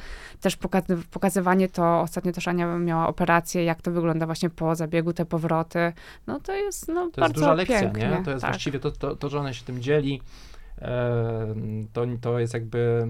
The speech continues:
Speaker 2: taki jej wkład, e, w rozwój innych zawodników,
Speaker 1: Tak.
Speaker 2: bo jednak
Speaker 1: Nie
Speaker 2: potrzebujemy tego trochę, nie? Żebyśmy też, w, jak się znajdziemy w podobnej sytuacji, a to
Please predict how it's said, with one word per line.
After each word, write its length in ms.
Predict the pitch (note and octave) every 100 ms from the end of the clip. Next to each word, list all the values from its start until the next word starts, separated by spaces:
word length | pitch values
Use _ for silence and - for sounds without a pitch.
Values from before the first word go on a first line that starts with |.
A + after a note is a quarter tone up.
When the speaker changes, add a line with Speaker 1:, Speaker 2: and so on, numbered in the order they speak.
| A2+
Speaker 2:
taki 240 | - A2+ A#2+
jej 100 | A#2+
wkład, 540 | - C3+ B2 A#2+ - A#2
e, 300 | A2+ A2+ A2
w 120 | A2+
rozwój 340 | A2+ A#2 B2+
innych 260 | C#3+ C3 A#2
zawodników, 520 | A2 A2 - - G#3
Speaker 1:
Tak. 120 | - -
Speaker 2:
bo 60 | G#3+
jednak 240 | A3 G#3
Speaker 1:
Nie 60 | G3+
Speaker 2:
potrzebujemy 600 | G3 F3+ A#2+ C#3 D3+ A#2+
tego 260 | G#2+ G#2+ G#2+
trochę, 320 | G#2+ - A2
nie? 200 | A2+ B2
Żebyśmy 360 | A#2+ A2+ A#2+
też, 160 | A#2 A#2
w, 200 | - -
jak 140 | A#2+
się 80 | B2
znajdziemy 260 | A#2 A#2 A#2+
w 40 |
podobnej 320 | A#2+ A#2 B2+
sytuacji, 400 | A2+ A#2+ A#2 B2+
a 120 | B2 A#2
to 180 | B2+